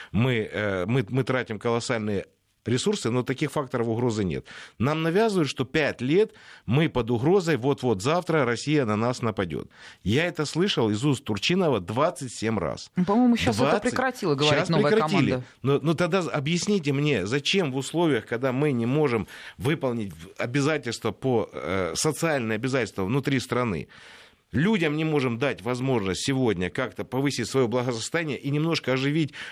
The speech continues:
Speaker 1: потребление внутри страны. Мы вместо этого опять будем тратить на оружие. Но нам опять будут навязывать: «Купите джавелины у нас, а потом отвезите их во Львовскую область,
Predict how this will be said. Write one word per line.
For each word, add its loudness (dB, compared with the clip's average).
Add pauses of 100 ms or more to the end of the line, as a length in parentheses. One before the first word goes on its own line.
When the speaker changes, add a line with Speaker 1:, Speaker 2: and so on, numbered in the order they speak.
(120)
Speaker 1:
потребление 0
внутри 0
страны. -2 (280)
Мы 2
вместо 0
этого 0
опять -4
будем -4
тратить -4
на -2
оружие. -6 (160)
Но -2
нам -2
опять -2
будут -2
навязывать: 0 (240)
«Купите 0
джавелины 0
у 0
нас, -6 (500)
а -2
потом 0
отвезите -2
их -4 (260)
во 0
Львовскую 0
область, 0